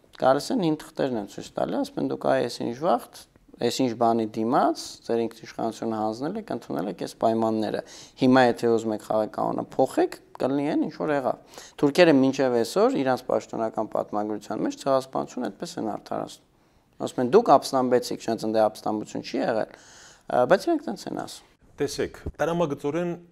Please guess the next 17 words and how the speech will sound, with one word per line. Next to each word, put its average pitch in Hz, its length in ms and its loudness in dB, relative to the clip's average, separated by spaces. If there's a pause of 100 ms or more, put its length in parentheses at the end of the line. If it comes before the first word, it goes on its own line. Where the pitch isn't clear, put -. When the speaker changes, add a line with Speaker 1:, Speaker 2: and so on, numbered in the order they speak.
Speaker 2:
իրարամերժ 120 720 0 (280)
հակասական 123 840 -6
բան 101 260 -6
են 107 140 -4
ասում 110 320 -8
երկու 95 480 -6 (140)
խոշոր, 107 560 -10 (100)
ը, 69 140 -14 (120)
խաղացողները։ 80 760 -14 (320)
Միացյալ 117 480 0
Նահանգներն 87 480 -6
ուզում 92 180 -10
է 82 80 -8
Հայաստան 85 360 -10
առանց 82 340 -6
ռուսական 73 440 -18
ռազմաբազաների, 82 800 -12